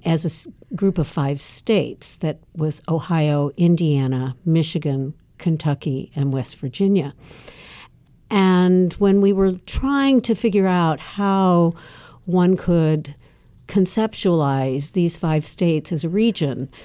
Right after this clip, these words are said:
when they didn't fall under any other f-, familiar regional thematics, we came across Dunbar as a person who had tentacles, you might say,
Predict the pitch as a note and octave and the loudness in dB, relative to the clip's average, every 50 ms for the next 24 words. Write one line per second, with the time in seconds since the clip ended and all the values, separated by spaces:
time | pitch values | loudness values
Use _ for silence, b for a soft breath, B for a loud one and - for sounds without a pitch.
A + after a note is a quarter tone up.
0 | B B B B B B B B - F3+ F3 F3 F3 E3+ E3 E3+ E3 E3 E3+ D#3 | B B B B B B B B -4 -2 0 2 2 2 2 2 0 0 0 2
1 | D#3 D#3 D#3 D#3 D#3 D#3 D#3+ E3 F3+ - - G3 - - A3 G#3+ G#3+ F#3+ F#3+ - | 2 2 2 2 2 2 0 -2 -4 -6 -10 -10 -4 0 0 2 2 0 0 -4
2 | _ - - - - - - G#3 G3 F#3+ F#3 F#3 F3 F3 E3+ E3+ E3+ E3 D#3+ - | _ -20 -20 -20 -14 -6 -2 0 0 2 2 2 2 2 2 2 2 0 0 2
3 | E3 E3 E3 D#3+ D#3 - E3 E3 E3+ D#3+ D#3 D3+ D3 D3 C#3+ C#3+ D3 D3+ D3+ - | 2 2 2 2 0 0 -2 -2 0 0 0 0 0 0 0 -2 -2 -4 -6 -10
4 | _ - - - - - _ _ - - - - E3+ E3 F3 F3 F3+ F#3 F#3 F#3 | _ -20 -20 -20 -20 -20 _ _ -20 -10 -2 0 2 4 4 6 6 6 6 6
5 | F3+ D#3+ D3+ D3+ C#3+ D3+ E3 F3 E3+ D#3+ - D#3 D3+ D3 C#3 C3 C3 C3 - D3 | 6 4 4 2 2 2 2 2 2 2 0 0 0 0 0 0 -2 -4 -6 -8
6 | - - - - - - G3+ F3+ F3 F#3 F#3+ G3+ G3+ F#3 D3 C3 - - - - | -14 -20 -20 -12 -4 0 2 2 4 4 4 2 2 2 0 -2 -4 -8 -12 -12
7 | - - - B B B B B B B A3 G#3 G#3 - A3+ A#3+ A#3 A3 G#3+ - | -12 -12 -12 B B B B B B B -2 0 0 2 2 2 2 2 2 0
8 | G#3+ G3+ F#3 F#3 - - - A3 A3+ A#3+ B3+ G#3 D#3+ C#3 C3+ C3+ C#3 D3 - - | 0 2 2 2 0 0 0 2 2 4 4 4 2 2 2 2 0 0 0 -2
9 | E3 E3 F3+ E3 - - F3 D#3 - F3+ E3+ F3+ F#3 E3+ E3+ D#3+ D#3 D#3 - - | -2 -2 -2 0 0 0 0 0 2 2 2 2 2 2 0 0 -2 -4 -4 -2
10 | A3+ A3 - - - D#3+ C#3+ C#3 D3 - E3 E3 D3+ C#3+ C#3 - - - E3 D3 | -2 -2 -2 -4 -8 -6 -6 -6 -6 -6 -6 -6 -6 -6 -8 -10 -10 -8 -6 -6
11 | C#3+ C3+ D3 | -6 -6 -8